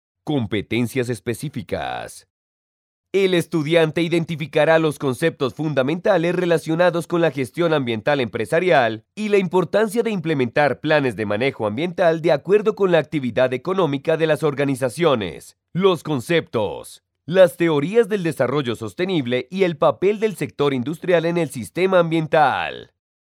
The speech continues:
El estudiante identificará los elementos y las teorías que conforman un sistema ambiental y la importancia de valorar el impacto ambiental de los procesos productivos.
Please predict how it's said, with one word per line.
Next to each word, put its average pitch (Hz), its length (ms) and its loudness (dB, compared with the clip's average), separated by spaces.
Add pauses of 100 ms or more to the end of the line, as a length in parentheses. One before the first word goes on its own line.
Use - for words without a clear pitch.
(460)
El 196 180 2
estudiante 185 640 0
identificará 156 800 0
los 135 200 0
elementos 117 600 -4
y 107 80 -8
las 135 240 0
teorías 139 540 -2
que 175 120 -4
conforman 175 540 0
un 180 100 -4
sistema 175 560 0
ambiental 147 720 2
y 202 80 -8
la 196 120 0
importancia 180 640 0
de 214 100 4
valorar 147 400 4
el 147 120 0
impacto 131 480 -2
ambiental 170 500 0
de 185 80 2
los 175 160 -2
procesos 160 500 -4
productivos. 156 960 -6